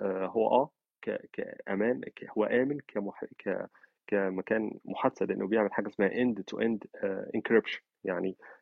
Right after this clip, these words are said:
ال-، المحادثة بتتشفر من ال-، من، من الجهة ال-، من ال-، السورس، وبتتشفر ناحية التارجت، يعني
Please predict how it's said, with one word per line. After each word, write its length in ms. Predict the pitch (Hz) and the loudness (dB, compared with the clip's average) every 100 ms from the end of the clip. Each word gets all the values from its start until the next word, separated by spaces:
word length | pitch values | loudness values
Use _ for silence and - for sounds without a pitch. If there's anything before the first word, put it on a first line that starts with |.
| - | -2
ال-، 220 | 98 92 | 0 0
المحادثة 440 | 95 92 - - 95 | -4 -4 -2 -2 -2
بتتشفر 520 | - - 120 - 104 | -2 -2 -2 2 2
من 200 | 104 104 | 2 0
ال-، 600 | 95 - 90 - - - - | -2 -2 -2 -4 -6 -10 -2
من، 260 | 98 90 - | 0 0 2
من 180 | 98 98 | 2 2
الجهة 360 | 95 107 107 | 2 2 2
ال-، 280 | 95 92 - | 0 0 -4
من 200 | 95 98 | -2 0
ال-، 400 | 90 92 90 - | 0 0 -2 -4
السورس، 460 | 98 - 151 180 - | -4 6 6 6 -2
وبتتشفر 1000 | 98 - - - - - 107 - 135 104 - | -2 -2 -4 -2 -2 0 0 2 4 4 4
ناحية 180 | - - | -4 -8
التارجت، 360 | - 95 - - - | 2 2 2 -12 -8
يعني 300 | 82 - | -6 -6